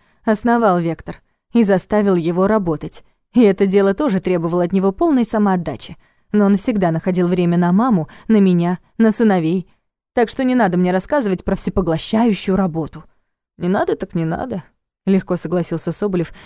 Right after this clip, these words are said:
не собираясь ее переубеждать. В конце концов, что могла знать богатенькая избалованная девчонка о мужской работе? Особенно такой тяжелой и грязной, как работа полицейского. «На самом деле,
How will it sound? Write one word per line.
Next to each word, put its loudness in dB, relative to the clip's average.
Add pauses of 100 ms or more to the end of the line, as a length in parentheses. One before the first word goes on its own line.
(140)
не 2
собираясь -2
ее -2
переубеждать. -6 (460)
В -20
конце 2
концов, 0
что -6
могла 2
знать 2
богатенькая -2
избалованная -2
девчонка -6 (220)
о 2
мужской -2
работе? -4 (440)
Особенно 0
такой -2
тяжелой -2
и -4
грязной, -2
как -8
работа -2
полицейского. -4 (600)
«На 4
самом 2
деле, -2